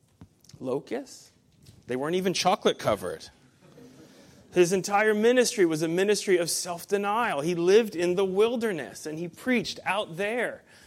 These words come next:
And people came out to him to hear him preach. Would you want to have a ministry like that? And it gets worse.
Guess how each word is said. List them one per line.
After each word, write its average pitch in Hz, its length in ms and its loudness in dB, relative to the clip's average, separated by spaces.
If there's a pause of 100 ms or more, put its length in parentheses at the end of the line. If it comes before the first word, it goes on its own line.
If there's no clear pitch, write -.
(720)
And 143 120 -8
people 208 320 -4
came 196 280 -10
out 196 240 -12
to 185 80 -12
him 123 220 -10
to 135 100 -12
hear 156 220 -10
him 165 160 -12
preach. - 680 -14 (960)
Would 143 200 -2
you 208 160 2
want 208 200 4
to 196 40 2
have 196 160 0
a 190 60 2
ministry 202 480 4
like 185 240 0
that? 208 580 0 (600)
And 180 140 6
it 247 80 6
gets 269 200 2
worse. 240 720 2